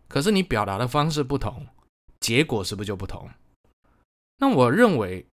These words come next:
嗯，Toys 他的聪明才智，这番话对他来讲是很容易就说出口的，可是他却没有选择这一番话去讲，反而是用很直接、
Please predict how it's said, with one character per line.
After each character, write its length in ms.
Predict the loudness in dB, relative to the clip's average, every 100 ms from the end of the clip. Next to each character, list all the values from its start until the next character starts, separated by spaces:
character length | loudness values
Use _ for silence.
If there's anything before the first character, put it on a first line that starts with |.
| _ -8
嗯， 420 | -2 0 0 -2
Toys 480 | 2 4 4 2 -2
他 140 | -2
的 100 | -2
聪 220 | -2 -2 -2
明 200 | -2 -6
才 220 | -8 -8
智， 240 | -10 -12 -14 _ _ _ _ _ _ _ _ _ _
这 160 | 0 0
番 320 | 2 0 0
话 160 | -2 -2
对 180 | -4
他 140 | -2 -2
来 180 | -4 -8
讲 200 | -10 -12 -20 _ _ _ _ _ _ _ -12
是 160 | -6
很 240 | -4 -6 -6
容 180 | -6 -4
易 120 | -4
就 140 | -6
说 200 | -6 -8
出 160 | -6 -8
口 240 | -10 -18
的， 60 | _ _ _ _ _ _ _ _
可 140 | -6 -4
是 100 | -2
他 200 | -2 -2
却 360 | -4 -2 0
没 200 | 0 0
有 120 | 0 0
选 320 | -2 -4 -6
择 140 | -8 -8
这 240 | -6 -4
一 260 | -4 -4 -6
番 280 | -6 -4
话 180 | -2 -4
去 160 | -4 -6
讲， 200 | -8 -10 _ -20 _ _ -10
反 180 | -4 -2
而 60 | -2
是 180 | 0 0
用 180 | 0 -8
很 440 | -8 -4 -4 -4
直 260 | -6 -6 -4
接、 380 | -2 -2 -2